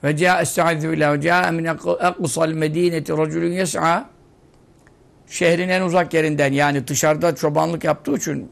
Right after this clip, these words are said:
şehirden en uzak ücra köşeden bir adam geldi. Efendim, "Kâle ya kavmi ittebi'ul murselîn."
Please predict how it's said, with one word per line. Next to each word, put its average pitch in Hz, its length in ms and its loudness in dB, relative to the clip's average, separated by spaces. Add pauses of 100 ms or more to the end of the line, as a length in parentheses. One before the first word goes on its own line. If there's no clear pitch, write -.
şehirden 160 580 -2
en 190 160 -2
uzak 175 320 -2 (580)
ücra 165 400 2
köşeden 160 560 0 (580)
bir 175 180 4
adam 190 280 2
geldi. 120 460 0 (2750)
Efendim, 151 280 2
"Kâle 185 300 4
ya 190 320 4
kavmi 175 300 2
ittebi'ul 180 640 0
murselîn." 165 880 0